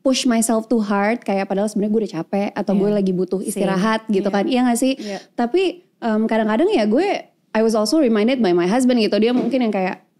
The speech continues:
Speaker 1: "Istirahat dulu," atau,
Speaker 2: Iya.
Speaker 1: "Eh, kita pergi liburan dulu ya berapa
Speaker 2: Iya.
Speaker 1: hari gitu. Mungkin kamu capek," gitu. Jadi akhirnya gue juga sadar, "Oh iya, gue harus lebih dengerin badan gue ya," gitu.
Speaker 2: Iya.
Speaker 1: Maksudnya kalau dia udah
Speaker 2: Udah
Speaker 1: capek,
Speaker 2: ngasih alarm.
Speaker 1: udah ngasih alarm nih.
Speaker 2: Iya.
Speaker 1: Kadang-kadang kan kita suka nggak mau dengerin ya.
Speaker 2: Bener.
Speaker 1: <laughs> Kayak,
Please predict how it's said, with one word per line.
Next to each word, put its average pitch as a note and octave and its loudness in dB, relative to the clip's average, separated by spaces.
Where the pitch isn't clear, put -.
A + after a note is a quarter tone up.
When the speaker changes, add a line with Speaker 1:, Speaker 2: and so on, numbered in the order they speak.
Speaker 1:
"Istirahat G3+ -4
dulu," D4 2
atau, A#3 0
Speaker 2:
Iya. G#3+ 2
Speaker 1:
"Eh, D4+ -4
kita E4+ -2
pergi B3 2
liburan G3+ 2
dulu G3+ 2
ya C4 2
berapa G#3+ -2
Speaker 2:
Iya. F3 -4
Speaker 1:
hari F3+ -2
gitu. G#3 -2
Mungkin A3 0
kamu A#3 0
capek," F#3 -4
gitu. F3 -2
Jadi F#3 0
akhirnya G#3+ 0
gue C4+ 4
juga G#3+ 2
sadar, A#3 0
"Oh D4 0
iya, A3 2
gue G#3 0
harus C4+ -2
lebih G3 0
dengerin F#3+ 2
badan F3 2
gue A3+ 2
ya," G#3+ 2
gitu. G3+ -2
Speaker 2:
Iya. G#3 0
Speaker 1:
Maksudnya G#3+ 0
kalau A3 0
dia F#3+ 0
udah F3 0
Speaker 2:
Udah G#3+ 2
Speaker 1:
capek, A#3+ 2
Speaker 2:
ngasih C4 4
alarm. C4+ 2
Speaker 1:
udah F4 8
ngasih F4+ 2
alarm G#4+ 2
nih. F#4 6
Speaker 2:
Iya. F#4 4
Speaker 1:
Kadang-kadang D#4 0
kan A#4 -4
kita A#4 -2
suka G#4+ -4
nggak C4+ 0
mau B3 2
dengerin D4+ 4
ya. G#3 2
Speaker 2:
Bener. C4+ 4
Speaker 1:
<laughs> B3 0
Kayak, G#3 2